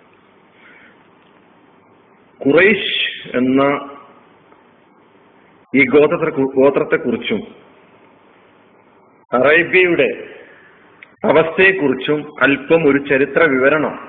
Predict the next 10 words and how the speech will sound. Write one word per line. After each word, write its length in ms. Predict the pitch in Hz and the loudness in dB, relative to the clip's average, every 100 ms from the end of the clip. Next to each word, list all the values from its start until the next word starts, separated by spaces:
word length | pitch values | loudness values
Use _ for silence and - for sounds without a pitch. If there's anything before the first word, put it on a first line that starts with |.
| - - - - _ _ _ _ _ _ - _ _ _ _ _ _ _ - | -20 -20 -20 -20 _ _ _ _ _ _ -20 _ _ _ _ _ _ _ -2
നമ്മുടെ 240 | 135 165 | 2 4
മുമ്പിലുണ്ടാകുന്നത് 1120 | 156 143 165 151 139 135 131 123 120 135 - 117 | 4 2 0 0 2 0 0 -2 0 -2 -2 -2
ഈ 80 | 139 | -2
സൂറ 280 | 139 127 139 | 0 0 2
പഠിക്കാൻ 400 | 123 113 135 135 | 2 0 -2 -2
സഹായകമായിരിക്കും. 960 | 143 131 151 165 170 147 110 98 - - - _ _ _ _ _ _ _ - - _ _ _ _ _ _ - | -2 0 2 2 0 -2 -4 -6 -14 -18 -20 _ _ _ _ _ _ _ -20 -20 _ _ _ _ _ _ -2
അതിനാൽ 300 | 135 170 196 190 | 2 4 2 0
തുടർന്നുള്ള 500 | 180 185 208 208 208 214 - - - - - _ _ _ _ _ _ _ _ _ _ _ _ _ _ _ - _ _ _ - | 0 0 2 2 2 0 -4 -12 -18 -20 -20 _ _ _ _ _ _ _ _ _ _ _ _ _ _ _ -20 _ _ _ 0
രണ്ട് 260 | 151 165 | 2 4
ക്ലാസുകൾ, 480 | 175 151 113 113 95 | 2 2 -2 -6 -8